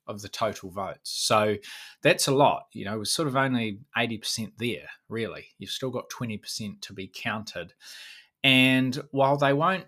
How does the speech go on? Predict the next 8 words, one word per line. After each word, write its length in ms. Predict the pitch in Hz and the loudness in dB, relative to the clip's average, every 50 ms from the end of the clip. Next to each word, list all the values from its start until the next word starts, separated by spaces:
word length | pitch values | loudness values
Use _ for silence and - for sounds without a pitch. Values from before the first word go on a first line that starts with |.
| _ _ _ | _ _ _
dramatically 1200 | - - 123 110 104 107 110 110 117 123 139 156 - - - - - 196 214 240 233 - _ _ _ _ | -4 -4 -2 -2 -2 -4 -4 -2 0 0 0 -2 -4 -8 -8 -6 -4 -2 -2 -4 -6 -10 _ _ _ _
change 640 | - - - 123 117 117 117 117 117 113 104 - - | -10 -6 -4 -2 -2 -2 -2 -4 -6 -6 -8 -10 -8
the 140 | - 113 107 | -6 -6 -4
landscape, 800 | 107 107 107 110 117 123 127 - - - 170 196 226 214 - - - - | -2 -4 -4 -4 -6 -4 -4 -4 -4 -4 -4 -6 -6 -8 -12 -18 -12 -8
in 480 | - 120 120 120 117 113 110 107 117 139 135 | -6 -6 -4 -4 -6 -6 -8 -8 -10 -12 -12
recent 580 | 120 120 120 147 185 196 - - 135 - - | -10 -4 -2 0 0 0 -2 -4 -4 -6 -6
history, 600 | - - 104 - - - - 98 98 98 95 - _ _ _ - - - _ _ _ _ _ | -8 -6 -4 -4 -4 -4 -4 -4 -4 -4 -6 -8 _ _ _ -20 -20 -20 _ _ _ _ _
the 160 | 117 110 | -6 -6